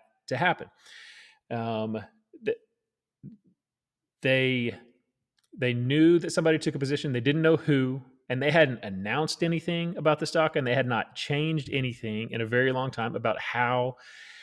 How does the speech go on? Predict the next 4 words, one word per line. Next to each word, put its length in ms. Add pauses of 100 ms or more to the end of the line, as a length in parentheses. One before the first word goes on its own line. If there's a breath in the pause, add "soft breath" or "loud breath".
(200 loud breath)
they 120
did 540 (380 loud breath)
their 200
operations. 760